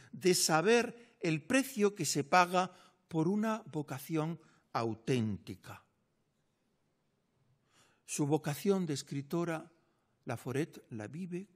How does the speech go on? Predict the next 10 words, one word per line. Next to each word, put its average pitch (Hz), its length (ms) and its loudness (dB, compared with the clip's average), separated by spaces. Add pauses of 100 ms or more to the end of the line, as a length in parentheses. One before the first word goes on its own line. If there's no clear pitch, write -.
como 175 540 -4
un 240 300 -4
sacrificio. - 880 -16 (840)
El 147 160 0
sacrificio 185 720 2
de 170 100 6
la 143 140 8
vida 135 460 0 (300)
que 120 140 -6
resulta 131 880 -4